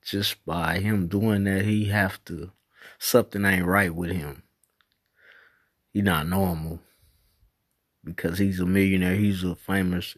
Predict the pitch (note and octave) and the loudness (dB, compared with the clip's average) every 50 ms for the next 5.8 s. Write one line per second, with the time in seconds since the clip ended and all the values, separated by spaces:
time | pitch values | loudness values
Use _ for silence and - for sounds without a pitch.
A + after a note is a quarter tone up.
0 | _ - F#2 F#2 F2 F#2 F#2+ F2+ E2+ F2 E2+ - - - F2+ F2 E2 D2+ D#2 F#2+ | _ -8 -6 -6 -4 -4 -2 -2 -2 -2 -4 -6 -6 -6 -6 -4 -4 -6 -8 -10
1 | - _ _ _ _ _ _ _ _ _ _ _ _ _ _ _ _ _ _ _ | -14 _ _ _ _ _ _ _ _ _ _ _ _ _ _ _ _ _ _ _
2 | _ _ _ _ _ - - D2 E2+ F2 E2+ E2+ E2+ D#2+ D2 C2+ C2+ C#2+ C2+ - | _ _ _ _ _ -16 -10 -8 -6 -4 -4 -4 -6 -6 -8 -12 -14 -18 -20 -20
3 | - - _ _ _ _ - G#2+ G#2+ - - - - G#2+ G2+ - A2 A2 G2+ G2+ | -20 -20 _ _ _ _ -2 -2 -2 -2 -2 -4 -4 -2 0 0 0 0 0 -2
4 | F#2 F2+ - - G#2 A2 G#2+ G2+ F#2+ - - - F2+ G#2 A2 G#2+ G#2+ A2 G#2+ A2+ | -4 -4 -4 -2 -2 0 0 0 -2 -4 -8 -8 -6 -4 -2 -2 0 2 2 2
5 | A2 A2 - G#2+ G#2+ A2 A2 A2+ A2+ G#2 - A2+ G#2+ G#2 F#2+ | 0 -2 -2 -2 0 0 2 0 0 0 0 -2 -2 -2 -2